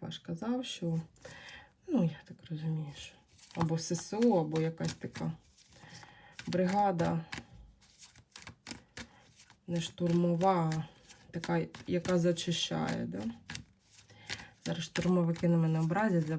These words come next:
бо, бо вони також зачищають, але я не хочу конкретику давати по бригадах, ну, ви зрозуміли.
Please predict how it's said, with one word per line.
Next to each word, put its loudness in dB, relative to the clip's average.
бо, -2
бо 4
вони 6
також 6
зачищають, 2
але -2
я 4
не 4
хочу 2
конкретику -2
давати -4
по -4
бригадах, -4
ну, 6
ви 0
зрозуміли. 2